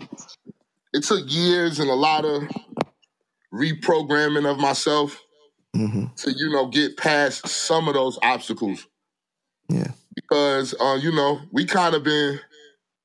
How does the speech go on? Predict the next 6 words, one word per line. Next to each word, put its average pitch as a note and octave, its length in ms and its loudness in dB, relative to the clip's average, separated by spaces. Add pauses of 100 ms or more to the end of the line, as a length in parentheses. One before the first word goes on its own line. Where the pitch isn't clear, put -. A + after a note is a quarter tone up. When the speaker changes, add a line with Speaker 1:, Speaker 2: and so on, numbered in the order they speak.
(380)
Speaker 1:
indoctrinated C3 800 2
and A2 120 0
brainwashed C3 600 2
from A2+ 320 -4 (280)
children. G#2+ 560 0 (520)
Speaker 2:
Mm-hmm. A2+ 380 0